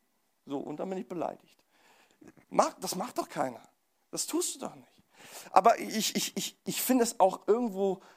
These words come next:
aus dieser Perspektive super, weil in diesem Moment geht es nicht darum, dass du Gott irgendwie Bedingungen stellst, sondern du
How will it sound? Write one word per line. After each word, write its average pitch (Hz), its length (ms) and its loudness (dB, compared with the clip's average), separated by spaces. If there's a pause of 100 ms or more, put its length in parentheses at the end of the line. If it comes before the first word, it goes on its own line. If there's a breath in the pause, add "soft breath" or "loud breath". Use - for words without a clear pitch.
aus - 160 2
dieser 262 220 4
Perspektive 196 640 -2
super, 202 480 4
weil 180 260 8 (280 loud breath)
in 196 80 6
diesem 214 240 6
Moment 196 320 8
geht 190 160 -2
es 180 180 2
nicht 294 320 4
darum, 202 260 4
dass 165 200 4
du 180 100 -4
Gott 185 300 4
irgendwie 180 480 4
Bedingungen 196 600 6
stellst, 143 520 -4 (260 loud breath)
sondern 175 240 -2
du 147 200 0